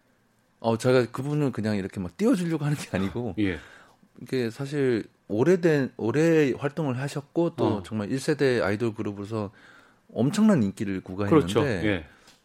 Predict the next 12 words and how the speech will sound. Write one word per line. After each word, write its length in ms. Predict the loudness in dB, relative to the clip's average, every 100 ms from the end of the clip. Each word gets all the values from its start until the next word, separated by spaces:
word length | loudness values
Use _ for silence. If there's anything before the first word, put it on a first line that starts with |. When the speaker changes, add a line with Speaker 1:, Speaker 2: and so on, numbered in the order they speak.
| -20 _ -20 _ -12
Speaker 1:
근데 600 | -4 -4 0 0 0 -2 _ _
실-, 240 | -16 -16 -16 _ -10
이분을 340 | -4 2 2
만나면은 720 | 4 2 0 -4 -4 -4 -4
너무, 340 | -6 -4 -2 -4 -6 -14
너무 580 | -6 0 4 6 4
자연인 560 | 2 2 4 4 4 0
같은 300 | -4 -8 -8
거예요. 320 | -6 -4 -2
Speaker 2:
어. 540 | 0 0 -2 -6 -8 -6
Speaker 1:
그러니까 240 | -2 -2 -2
또 320 | -2 -2 -4